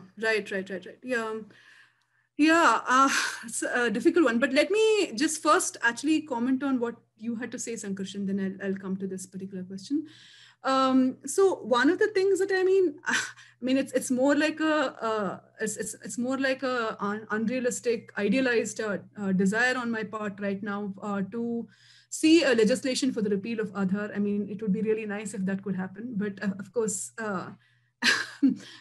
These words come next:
I'm not going to, uh, hedge my bets on that one. Uh, I,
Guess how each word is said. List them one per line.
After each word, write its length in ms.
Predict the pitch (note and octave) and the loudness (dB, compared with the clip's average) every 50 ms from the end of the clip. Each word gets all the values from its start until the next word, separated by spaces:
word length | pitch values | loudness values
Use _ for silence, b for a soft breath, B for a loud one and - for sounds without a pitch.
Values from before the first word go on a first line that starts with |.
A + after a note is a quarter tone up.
| B _ | B _
I'm 140 | A#3+ A3+ A3+ | -4 -2 0
not 200 | A#3 A3+ G#3+ G3+ | 0 2 2 2
going 300 | G#3+ A3 A3+ A3+ A3 G3 | 0 0 0 -2 -2 -2
to, 300 | A3+ A3+ A3 G#3+ F#3+ G3 F#3 | 0 0 0 0 0 -2 -4
uh, 100 | G3 G3 | -4 -2
hedge 220 | F3+ G#3 G3 G3 | 0 0 0 -2
my 120 | A3+ G#3+ | -2 -2
bets 260 | G3 F#3 G3+ G3 G3+ G#3+ | -2 -2 -2 -2 -4 -4
on 80 | G#3 G3+ | -4 -4
that 220 | F#3 F#3+ F#3 F#3+ | -4 -4 -4 -6
one. 180 | F#3+ G3 C4 b b b b b b b b b | -10 -12 -12 b b b b b b b b b
Uh, 340 | - C4+ C4+ C4+ C4+ C4+ - - | 2 4 4 6 4 4 2 2
I, 440 | C#4 D4+ E4+ E4 E4+ F4+ - - | 4 4 6 8 8 6 6 4